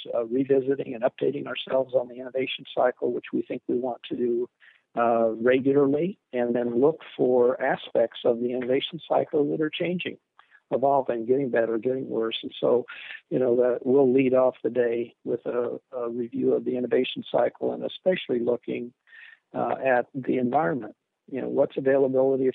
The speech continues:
capital like? How has, uh, uh, the sector performed in the public markets and possibly in the private markets? And so I think that, uh, will be a very refreshing update. But the, the comprehensive,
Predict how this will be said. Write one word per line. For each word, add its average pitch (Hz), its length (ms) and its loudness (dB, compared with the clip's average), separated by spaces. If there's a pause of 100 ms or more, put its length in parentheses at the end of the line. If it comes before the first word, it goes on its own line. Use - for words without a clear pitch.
capital 117 400 0
like? 113 320 -4
How 123 260 0
has, 120 200 -2 (240)
uh, 120 180 -4 (420)
uh, 123 180 -8 (120)
the - 160 -4
sector - 320 -2
performed 120 640 -6
in 123 120 -6
the 117 60 -6
public 120 400 -2
markets - 460 -8
and 135 100 -10
possibly - 520 -4
in 120 100 -12
the 117 60 -12
private 123 400 -2
markets? - 480 -6
And 127 140 -8
so 135 140 2
I 127 40 2
think 131 240 -8
that, 135 180 4 (720)
uh, 117 300 -2
will 123 240 0
be 123 220 2
a 117 320 0
very 123 300 2
refreshing 123 640 0
update. 120 440 -2 (540)
But 123 140 -2
the, 131 300 4
the 131 120 -2
comprehensive, 143 1040 -2